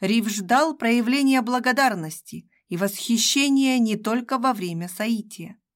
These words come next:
Облачившись в свои несуразные платья, Зоя вновь становилась замкнутой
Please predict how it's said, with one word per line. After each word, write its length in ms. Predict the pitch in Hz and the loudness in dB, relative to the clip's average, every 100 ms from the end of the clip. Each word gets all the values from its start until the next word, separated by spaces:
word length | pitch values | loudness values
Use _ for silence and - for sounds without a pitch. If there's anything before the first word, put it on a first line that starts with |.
| _ _ _ _ _ | _ _ _ _ _
Облачившись 760 | - 165 185 202 202 277 - 185 | -8 -4 -2 -2 -2 -4 -4 -6
в 160 | 190 - | -4 -8
свои 400 | - 202 240 247 | -4 -2 0 0
несуразные 840 | 190 180 214 214 185 170 170 170 | 0 -2 -2 0 0 -4 -10 -10
платья, 580 | 170 233 254 254 254 240 _ _ _ | -2 0 0 -2 -10 -10 _ _ _
Зоя 420 | 240 330 330 269 | -4 0 2 2
вновь 380 | 214 240 262 269 | 2 2 2 0
становилась 760 | - - 269 247 240 233 240 185 | -6 0 2 2 0 0 -2 -2
замкнутой 760 | 170 165 165 170 165 160 160 | -4 -4 -6 -12 -12 -12 -12